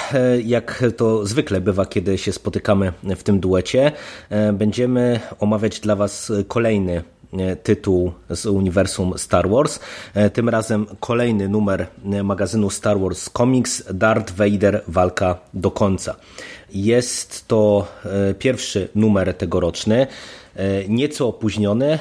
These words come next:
no ale w końcu, e, żeśmy się go doczekali. W tym numerze dostaniemy dwie historie ze scenariuszem Charlesa Soula oraz rysunkami Giuseppe Camuncolego.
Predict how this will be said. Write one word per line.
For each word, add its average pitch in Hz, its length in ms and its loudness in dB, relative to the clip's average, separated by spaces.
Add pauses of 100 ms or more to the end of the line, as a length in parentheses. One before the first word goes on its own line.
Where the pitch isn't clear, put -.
(140)
no 147 100 2
ale 117 120 2
w - 60 -10
końcu, 104 440 0 (380)
e, 95 40 2
żeśmy 104 320 0
się 95 200 -2
go 90 100 0
doczekali. 90 640 2 (600)
W 113 540 0 (420)
tym 143 200 0
numerze 120 680 2
dostaniemy 107 720 0
dwie 92 220 -2
historie 107 580 -2
ze 107 220 0
scenariuszem 104 880 -2
Charlesa 101 300 0
Soula 107 520 2 (320)
oraz 107 220 2
rysunkami 107 500 0
Giuseppe 104 460 -2
Camuncolego. 131 840 0